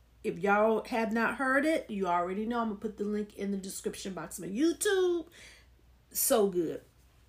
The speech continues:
Next up is another performance music video called Tantra by Econ or Icon, depending on how you wanna pronounce it. And let me tell y'all, it reminded me of,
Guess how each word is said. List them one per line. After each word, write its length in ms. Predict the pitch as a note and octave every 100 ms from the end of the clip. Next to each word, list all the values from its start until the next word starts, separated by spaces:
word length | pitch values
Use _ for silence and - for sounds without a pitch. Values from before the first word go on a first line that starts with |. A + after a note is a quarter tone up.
| _ - -
Next 440 | G#3 A3+ F#4+ - -
up 220 | C4 -
is 140 | C#4
another 320 | C4+ B3+ E4 G#4+
performance 500 | D4+ - A3 G3 F#3+
music 300 | F3+ E3+ E3
video 320 | F3+ F#3 F3
called 380 | - A3 G3+ - - - _
Tantra 500 | - E4+ G4 G4 D4
by 500 | A3+ A3+ G#3+ G#3 G3 -
Econ 480 | D#4 D#4 C#4 G3+
or 80 | F3+
Icon, 440 | - G#3 G3 F#3+ -
depending 340 | - G#3 F3+
on 80 | F#3+
how 80 | F#3+
you 120 | F#3
wanna 180 | F#3 F3+
pronounce 400 | G3 G#3 G3 G3
it. 200 | F#3 - - - - - -
And 220 | C#4+ E4
let 100 | G#4+
me 60 | A#4+
tell 240 | A#4+ G4+ F4+
y'all, 300 | C#4+ E3 - - -
it 320 | E4 B4+ D#5
reminded 580 | G#4 D#4+ C#4+ C4+ C4 G#3
me 600 | G#3+ G#3+ G3+ F#3 F#3 F#3 - -
of, 640 | G#3+ G#3 G3+ F#3+ F3+ -